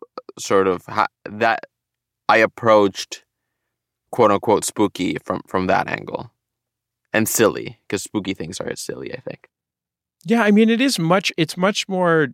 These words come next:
Speaker 2: gentle and silly than you might expect from the premise of a gang of people gets together to, uh, start a company putting on spooky happenings.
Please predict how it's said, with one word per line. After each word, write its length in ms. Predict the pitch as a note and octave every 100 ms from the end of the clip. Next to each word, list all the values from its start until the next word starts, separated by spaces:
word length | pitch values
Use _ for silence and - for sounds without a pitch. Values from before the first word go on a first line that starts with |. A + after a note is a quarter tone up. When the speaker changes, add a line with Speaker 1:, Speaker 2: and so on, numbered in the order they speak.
| _
Speaker 2:
gentle 840 | - C3+ C#3 C3+ B2+ B2 B2 B2 _ _ _ _ _ _ _
and 760 | B2 B2 A#2+ A#2 A2 A2 G#2+ - _ _
silly 560 | - - F3+ F3 C3
than 240 | A#2 A2+ A#2
you 100 | A#2
might 260 | A#2+ A#2
expect 640 | A2 - - G#2 G#2 - -
from 600 | - A#2 G#2+ G2 F#2+ G2+ -
the 200 | A#2 A2
premise 480 | - A#2+ A#2+ A2+
of 600 | A#2 G#2 G2+ G2 F#2+ - _ -
a 100 | A2
gang 320 | G2 A2 A2
of 140 | G2+
people 480 | - G#2 - G2+ G2
gets 340 | F2+ G#2+ G2 -
together 600 | G#2 G2+ F#2+ F#2 E2+ E2+ _ _ _ _ _
to, 680 | - A2 G#2 F#2+ F#2 F#2 F#2 _
uh, 340 | G#2+ F#2 F2 F2
start 320 | - A2+ G#2+
a 60 |
company 500 | G2 A2 F#2 G2+ F#2
putting 400 | F2+ - G#2+ G2+
on 420 | G2 F#2 F#2 F2+ F2 _ _ _ _ _
spooky 840 | - - - A2 - G#2 F#2+ F#2+ _ _ _ _
happenings. 680 | G#2+ G#2+ F#2+ D#2 C#2 - -